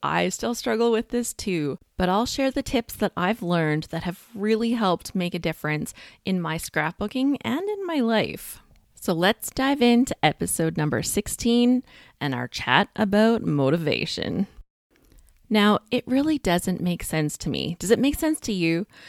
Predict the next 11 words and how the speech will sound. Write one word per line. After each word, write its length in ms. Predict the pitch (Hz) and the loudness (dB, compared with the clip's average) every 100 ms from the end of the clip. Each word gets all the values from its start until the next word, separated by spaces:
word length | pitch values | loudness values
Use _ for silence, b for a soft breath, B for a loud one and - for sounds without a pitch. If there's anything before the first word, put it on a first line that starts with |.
| B B | B B
Because 500 | - 247 226 220 - _ _ _ - | -8 -2 -2 -4 -8 _ _ _ -4
I 120 | 240 | -2
want 360 | 277 196 247 - | -2 0 -2 -2
to 100 | 202 | -4
scrapbook. 680 | - - 165 196 - - - | -2 2 2 4 0 -2 0
I 120 | 190 | 2
want 380 | 190 185 202 214 | 4 4 4 2
to 100 | - 185 | -2 -4
be 280 | 175 170 - | 0 0 0
a 60 | 185 | -4
scrapbooker, 800 | - 180 - - 185 - 156 | -6 -6 -4 2 2 4 2